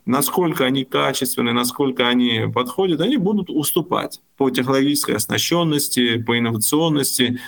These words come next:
Международные автомобили — это однозначно. Ну вот, например, в Иране есть какой-нибудь производитель Иран Ходро или Саипа,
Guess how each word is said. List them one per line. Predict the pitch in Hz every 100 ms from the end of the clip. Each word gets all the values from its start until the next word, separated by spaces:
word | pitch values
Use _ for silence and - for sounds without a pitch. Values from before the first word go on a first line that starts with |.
| -
Международные | 120 123 131 131 117 117 113 113
автомобили — | 113 - 120 123 147 120
это | 110 110
однозначно. | 110 120 123 123 107 104 - - - - -
Ну | 165 185
вот, | 180 185
например, | 151 151 160 156 143
в | 127 123 143 139 131 120
Иране | 151 151 117 107 107 - - _
есть | 104 113 151 147 -
какой-нибудь | 120 135 127 123 117
производитель | 123 120 123 143 123 131
Иран | 139 151
Ходро | 131 - 127 113 110 104 - - -
или | 135 139 127
Саипа, | 123 143 131 123 123 123 110